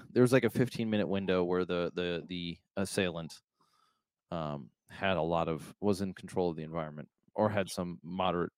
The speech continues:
you know, whatever. And then the other one is, uh, that they, that they had avoided at, they had at least,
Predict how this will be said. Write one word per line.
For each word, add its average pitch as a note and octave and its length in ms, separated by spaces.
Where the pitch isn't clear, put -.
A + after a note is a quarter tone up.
you F2+ 100
know, E2+ 60
whatever. D#2 560
And A2 160
then A2+ 140
the G#2+ 120
other G#2+ 200
one F#2 260
is, E2+ 480
uh, D#2 340
that G#2 180
they, A2 340
that G#2 160
they G#2 160
had F#2 420
avoided A2+ 580
at, G2 140
they A#2 120
had A#2+ 160
at G2+ 160
least, A#2+ 280